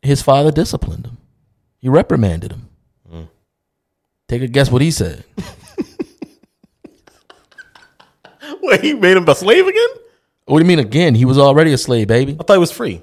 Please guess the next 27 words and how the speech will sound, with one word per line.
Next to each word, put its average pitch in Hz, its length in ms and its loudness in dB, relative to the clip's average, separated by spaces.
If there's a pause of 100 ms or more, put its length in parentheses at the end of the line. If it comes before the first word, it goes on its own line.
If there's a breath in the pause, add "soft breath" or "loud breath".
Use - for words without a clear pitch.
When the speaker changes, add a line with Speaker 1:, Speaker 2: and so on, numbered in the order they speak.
(120)
Speaker 1:
No, 123 400 2
he 107 100 0
wasn't 147 300 0
free. 98 220 -4
He 107 120 -4
bought 113 320 2
him. 80 240 -10 (520)
Speaker 2:
Oh. 123 840 2
Speaker 1:
He 120 80 0
bought 156 300 2
him. 87 220 -8 (1700)
And 117 160 -2
so, 107 500 0 (180)
you 113 160 -4
know, 113 340 -2 (180)
the 113 180 -4
father 156 320 4
pulled 127 260 0
out 117 140 4
the 113 60 -8
spank 220 320 -2
spank 117 320 -4
and 107 180 -4
he 123 140 -2
cracked 117 320 0
the 110 80 -2
whip - 320 0